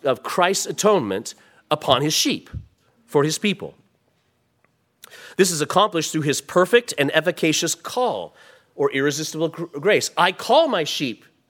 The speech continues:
and they hear my voice." This, this is God's work by his Spirit to draw his people to himself through the declaration of his word, through his voice, through his voice by, by means of the Spirit to hear.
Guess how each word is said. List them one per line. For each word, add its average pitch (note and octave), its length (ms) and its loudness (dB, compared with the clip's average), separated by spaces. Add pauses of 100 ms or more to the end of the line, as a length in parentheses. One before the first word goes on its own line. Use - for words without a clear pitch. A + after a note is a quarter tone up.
(200)
and G3+ 160 2
they B3+ 140 4
hear A#3 200 0
my C4+ 160 2
voice." C4 600 -2 (680)
This, F#3 220 -4
this F#3 260 -4
is F3 140 -4
God's F#3 500 0
work F3+ 400 4
by F3+ 140 4
his F3 180 0
Spirit G#3+ 520 2 (180)
to G3 100 6
draw E3 520 4 (120)
his A3+ 280 0
people G3 320 -2
to A#3 100 -2
himself D#3 800 2
through G#3 160 2
the F3 240 4 (240)
declaration A3 640 4
of A3+ 60 4
his G#3 160 -2
word, D#3+ 200 4
through G3+ 100 0
his G3+ 180 4
voice, G3 540 0 (680)
through C3+ 100 -8
his F3 120 -6
voice E3 420 2 (140)
by, D3 160 2
by D3 420 0
means F3 220 2
of A#3 80 -4
the A3 60 -2
Spirit C#3+ 400 0
to E3+ 100 -4
hear. D3+ 380 -2